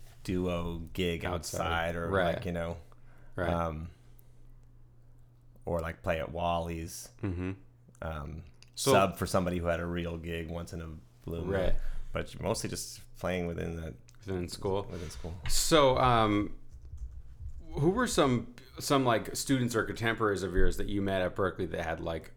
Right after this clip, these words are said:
Speaker 2: a particular influence or that were really important people for you to meet in terms of your career development?
Speaker 1: I'll say, like, uh, there's a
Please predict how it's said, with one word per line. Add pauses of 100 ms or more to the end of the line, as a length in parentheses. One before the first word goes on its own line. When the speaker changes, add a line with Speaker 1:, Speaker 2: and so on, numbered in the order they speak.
(120)
Speaker 2:
a
particular
influence
or
that
were
really
important
people (100)
for
you
to
meet
in
terms
of
your
career
development? (880)
Speaker 1:
I'll
say,
like, (880)
uh,
there's
a